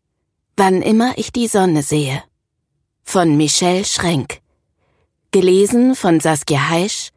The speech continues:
produziert von Shooting Star Audio. Prolog. Du weißt, wie das mit Versprechen ist, oder?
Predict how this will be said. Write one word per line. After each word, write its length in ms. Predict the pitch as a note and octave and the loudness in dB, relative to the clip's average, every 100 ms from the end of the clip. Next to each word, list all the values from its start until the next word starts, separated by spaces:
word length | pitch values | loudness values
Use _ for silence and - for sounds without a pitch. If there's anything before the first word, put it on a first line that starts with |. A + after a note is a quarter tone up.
| _ _ _ - | _ _ _ -2
produziert 680 | A3 G#3 G3+ - A#3+ B3 | 0 2 0 0 0 -2
von 280 | - F#3 D3+ | -4 0 0
Shooting 480 | C3+ A#3 A#3+ B3+ B3 | 2 0 0 0 0
Star 380 | - F#3+ F#3 G3+ | 0 0 0 0
Audio. 560 | G#3 E3 D#3 D3 C3 - _ _ _ _ _ _ _ _ _ _ _ _ _ _ _ _ _ _ _ _ _ _ _ _ _ _ _ _ _ _ _ - | -2 -2 0 -2 -4 -10 _ _ _ _ _ _ _ _ _ _ _ _ _ _ _ _ _ _ _ _ _ _ _ _ _ _ _ _ _ _ _ -4
Prolog. 680 | A#3 G#3 G#3 D3+ - - _ _ _ _ _ _ _ _ _ _ _ _ _ _ _ _ _ _ _ _ _ _ _ - | 0 2 2 0 -6 -18 _ _ _ _ _ _ _ _ _ _ _ _ _ _ _ _ _ _ _ _ _ _ _ -4
Du 220 | D#3 D3+ | 0 0
weißt, 300 | D#3+ E3+ - | 0 -2 0
wie 80 | D#3 | 0
das 180 | D3 E3+ | 0 0
mit 140 | D3+ | -2
Versprechen 540 | - D3+ F3 D#3+ F#3 | -4 -4 -4 -2 0
ist, 260 | F3 F3+ - | 0 -2 -2
oder? 240 | E3 E3 | -2 -2